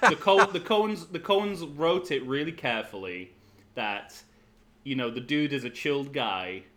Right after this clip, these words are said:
Speaker 2: until he has to deal with Walter, and then he's this screaming, enraged mess.
Speaker 1: Right.
Speaker 2: And I think that's what they were going for here. It's like Blofeld is, is, is, uh,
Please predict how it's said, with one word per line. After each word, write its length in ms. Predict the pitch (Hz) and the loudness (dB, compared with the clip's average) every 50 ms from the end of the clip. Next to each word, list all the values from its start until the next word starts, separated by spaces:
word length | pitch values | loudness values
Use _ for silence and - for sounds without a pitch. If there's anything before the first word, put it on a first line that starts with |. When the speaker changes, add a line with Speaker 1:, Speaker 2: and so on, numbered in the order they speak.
| _ _ _ _ _ _ - | _ _ _ _ _ _ -8
Speaker 2:
until 300 | 120 135 131 160 151 135 | -8 -6 -2 -2 0 0
he 80 | 131 | 0
has 240 | 127 131 123 120 - | 0 0 -2 -4 -4
to 100 | - 120 | -6 -10
deal 220 | 113 110 120 110 110 | -8 -4 -4 -4 -4
with 160 | 107 104 - | -4 -6 -4
Walter, 480 | 120 127 139 143 135 - - 101 95 90 - | -2 -2 -2 -2 -4 -8 -8 -8 -8 -8 -8
and 160 | 107 107 117 | -8 -6 -4
then 140 | 120 123 120 | -4 -4 -4
he's 220 | 117 117 113 110 | -4 -8 -8 -8
this 180 | 113 117 107 110 | -8 -10 -10 -10
screaming, 760 | - - - - 131 131 135 135 131 123 120 113 107 101 104 107 | -12 -16 -14 -8 -4 -2 -2 0 -2 -2 -4 -6 -8 -8 -10 -10
enraged 840 | 120 110 107 110 117 123 127 123 113 110 101 104 - - - - | -10 -8 -6 -4 -4 -2 -2 -2 -4 -6 -8 -12 -16 -20 -16 -12
mess. 300 | 113 113 127 123 117 101 - | -10 -8 -6 -6 -6 -8 -2
Speaker 1:
Right. 320 | 147 139 139 123 110 104 - _ _ _ _ _ _ _ _ _ _ _ _ _ - - - | 2 6 6 6 6 4 0 _ _ _ _ _ _ _ _ _ _ _ _ _ -20 -6 -2
Speaker 2:
And 120 | - 165 170 | 0 2 2
I 80 | 175 185 | 2 2
think 180 | 254 269 247 | 0 -2 -2
that's 200 | 226 208 202 - | 0 -2 -2 0
what 140 | 202 196 196 | 2 2 2
they 80 | 175 170 | 4 2
were 100 | 165 165 | 2 2
going 300 | 165 165 160 160 160 160 | 4 4 4 4 2 0
for 220 | - 165 151 143 | 0 2 2 2
here. 240 | 147 202 214 202 156 | 2 2 2 2 0
It's 160 | 123 - - | -2 -4 -4
like 200 | 139 139 131 - | -4 -4 -4 -2
Blofeld 540 | 135 135 139 160 156 - 156 135 131 131 127 | 0 0 0 0 0 0 0 0 0 0 0
is, 240 | 127 127 123 - - - | -2 -4 -4 -6 -10 -8
is, 480 | 147 127 127 123 120 - - - - - - _ - | -6 -4 -4 -4 -6 -8 -14 -18 -20 -20 -16 _ -6
is, 380 | 131 127 123 117 - - - - - - | -4 -4 -4 -6 -8 -16 -20 -20 -16 -10
uh, 360 | 135 127 120 113 113 113 113 | -6 -4 -4 -4 -4 -4 -6